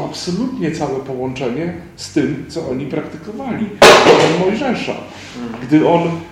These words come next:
Speaker 1: się obrzezał, tak zakładam, czy że obrzezał swoje dziecko, to już myślał o obrzezce serca,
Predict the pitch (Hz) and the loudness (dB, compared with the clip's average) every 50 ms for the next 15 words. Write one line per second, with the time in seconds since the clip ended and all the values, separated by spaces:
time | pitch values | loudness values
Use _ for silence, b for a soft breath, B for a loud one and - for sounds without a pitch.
0 | - - - - - - 151 156 156 151 160 156 139 135 147 - - - - - | -16 -12 -4 0 2 2 2 2 2 4 6 6 6 6 6 4 2 2 -2 -2
1 | - 151 151 - 240 226 214 180 - 117 104 104 98 - 127 123 123 - - 135 | -4 -4 -4 -2 0 0 0 2 0 -2 -2 -4 -6 -6 -4 -4 -4 -4 -2 -4
2 | 143 131 135 135 135 - - 143 135 135 127 127 123 113 - - - 143 - 139 | -4 -4 -4 -6 -8 -8 -6 -4 -4 -2 0 0 -2 -2 -2 -6 -8 -8 -6 -6
3 | 131 - - 135 127 - 131 127 120 123 127 127 127 123 120 113 113 - - 117 | -6 -6 -4 -4 -4 -2 0 0 0 2 2 2 2 0 -2 -2 -2 -4 -6 -10
4 | - - 233 247 226 190 - - - | -8 -2 0 2 2 2 0 -4 -8